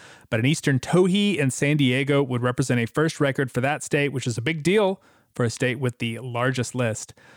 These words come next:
obviously, with this bird, tricky hybrids need to be ruled out. Eastern and spotted towhees were once considered a single species and readily interbreed,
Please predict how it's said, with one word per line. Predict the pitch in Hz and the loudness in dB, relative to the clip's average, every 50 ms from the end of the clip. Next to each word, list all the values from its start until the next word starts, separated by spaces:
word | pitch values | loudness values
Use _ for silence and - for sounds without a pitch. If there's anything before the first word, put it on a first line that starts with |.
| - - - - - - - | -20 -20 -20 -20 -12 -4 -2
obviously, | 208 233 240 - 233 233 | 0 0 2 2 2 4
with | 208 202 190 | 4 4 2
this | 190 175 | 0 0
bird, | - 190 180 160 | 2 2 0 2
tricky | - - 160 147 165 139 | 2 0 0 2 2 0
hybrids | 123 135 139 139 139 147 139 131 - | 2 0 0 2 2 0 0 0 0
need | 131 123 117 | 0 2 2
to | 120 | 2
be | 117 120 | 0 -2
ruled | 113 117 117 110 107 | -2 -2 -2 -2 0
out. | 143 160 170 170 - - | 0 2 2 0 -2 0
Eastern | - 165 160 - - 147 135 | 0 2 2 2 2 0 0
and | 127 120 - | 0 0 -2
spotted | - - 143 139 139 139 135 - | -2 -2 -2 -2 0 -2 -2 0
towhees | 139 135 120 120 131 127 120 - | 0 2 2 2 2 0 0 -2
were | 117 120 | -4 -2
once | 117 120 123 - | 0 0 0 0
considered | - - 110 - - 120 120 120 120 | 0 -2 -4 -2 -2 -2 -2 -2 -2
a | - 123 | -4 -6
single | - - - 127 135 139 135 131 123 | -8 -2 2 2 4 4 4 2 0
species | - - - 127 123 - - 123 117 - | -2 -2 -2 -2 -2 0 0 -2 -2 -2
and | 110 110 110 113 | -2 -4 -4 -2
readily | 127 143 160 185 175 165 160 139 | 0 2 2 4 4 2 2 2
interbreed, | 143 139 - 135 123 123 127 123 123 123 120 120 | 0 0 0 0 0 0 0 2 2 2 0 -2